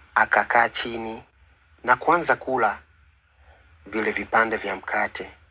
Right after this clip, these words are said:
Mara ghafla, akatokea mtoto mkubwa wa Bi Fatima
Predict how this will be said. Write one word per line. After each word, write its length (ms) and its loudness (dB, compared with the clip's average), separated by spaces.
Mara 260 6
ghafla, 420 2
akatokea 800 2
mtoto 340 -2
mkubwa 460 0
wa 80 2
Bi 120 -10
Fatima 640 0